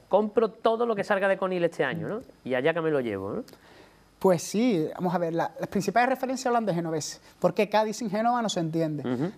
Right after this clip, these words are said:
Speaker 2: Es decir, pero también vienen flamencos, vienen,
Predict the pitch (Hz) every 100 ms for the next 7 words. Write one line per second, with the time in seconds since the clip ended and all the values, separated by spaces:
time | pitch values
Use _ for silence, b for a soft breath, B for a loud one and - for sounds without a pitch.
0 | - 156 165 165 156 B B - 170 160
1 | 165 170 170 165 190 185 202 214 214 214
2 | 214 190 175 175 180 180